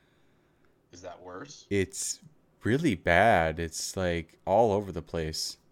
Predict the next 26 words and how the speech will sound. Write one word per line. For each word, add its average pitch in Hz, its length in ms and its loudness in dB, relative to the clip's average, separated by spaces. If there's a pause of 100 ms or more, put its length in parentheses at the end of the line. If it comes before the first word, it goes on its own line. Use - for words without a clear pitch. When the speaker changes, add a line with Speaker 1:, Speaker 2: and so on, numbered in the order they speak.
(200)
Speaker 2:
Holy 110 360 -2
cow. - 380 -12 (480)
Holy 127 300 2
cow. 73 260 -6
Anyway, 95 320 4 (960)
we're 113 140 6
gonna 98 220 6
do 87 260 2
Speaker 1:
All - 80 -4
right. - 80 -8
Speaker 2:
episode 92 460 2
two, 113 440 6
you 95 120 -2
know, 92 160 2
rain 95 260 2
or 92 80 0
shine, 98 540 2 (120)
you 95 100 -6
know? 92 280 -4 (1080)
Speaker 1:
Damn 104 180 -12
right. 113 260 -14
Let's 101 140 -20
go. 107 240 -8 (260)
Speaker 2:
Okay. 143 380 -4 (880)
Matt. 101 420 4 (1040)
Speaker 1:
Yes. - 540 -10